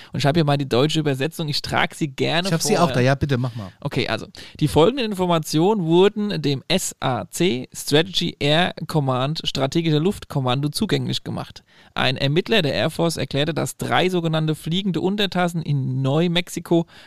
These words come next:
Speaker 1: geborgen worden seien. Der Beschreibung nach waren sie kreisrund, also nicht so wie ein ufo, sondern eher so wie ein Ei.
Speaker 2: Mhm.
Speaker 1: Ja,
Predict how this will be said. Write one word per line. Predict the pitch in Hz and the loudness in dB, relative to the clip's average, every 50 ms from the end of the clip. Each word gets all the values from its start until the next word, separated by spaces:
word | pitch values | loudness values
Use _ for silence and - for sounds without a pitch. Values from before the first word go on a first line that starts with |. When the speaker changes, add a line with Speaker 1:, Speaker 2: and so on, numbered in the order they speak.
| - | -12
Speaker 1:
geborgen | - 127 127 - 123 135 165 170 160 | -10 -6 0 2 4 4 4 2 2
worden | 156 160 156 156 151 | 0 0 0 0 -2
seien. | 151 156 151 151 160 165 - _ _ _ _ _ _ - | 0 0 0 0 0 -2 -6 _ _ _ _ _ _ -2
Der | 123 127 131 131 | 0 0 0 2
Beschreibung | - 135 - - - 117 113 143 165 175 165 151 | 0 -2 -2 -2 0 0 2 2 2 0 -2 -2
nach | 151 151 139 | -2 -2 -2
waren | 135 131 127 123 127 | 0 -2 -2 -2 -2
sie | 135 - | -4 -8
kreisrund, | - - 120 120 123 123 123 - - 139 156 190 247 302 320 - - - - _ | -6 -2 0 2 2 2 0 -2 0 4 4 4 4 4 0 -6 -8 -8 -10 _
also | - 143 127 131 | -4 -4 -2 0
nicht | 131 151 196 - - | -2 -2 -2 -4 -4
so | - 190 185 180 180 - 165 | -2 -2 -2 -2 -4 -6 -10
wie | 165 156 160 156 | -8 -6 -4 -4
ein | - | -4
ufo, | - 190 196 - 240 226 190 | -4 -6 -4 -4 -4 -4 -2
sondern | 165 160 151 - | -2 -2 -4 -4
eher | - 156 160 165 160 156 | -4 -2 0 0 0 0
so | 147 151 147 | 0 -2 -2
wie | 147 139 135 | -2 -2 -4
ein | 131 - _ | -6 -8 _
Ei. | - 123 120 131 147 185 233 294 302 - _ _ _ _ _ _ _ _ _ | -2 0 2 4 4 4 4 2 0 -4 _ _ _ _ _ _ _ _ _
Speaker 2:
Mhm. | 113 87 - - 82 - - _ _ _ _ | -12 -12 -12 -12 -16 -20 -20 _ _ _ _
Speaker 1:
Ja, | 151 151 170 190 214 | 2 4 4 4 2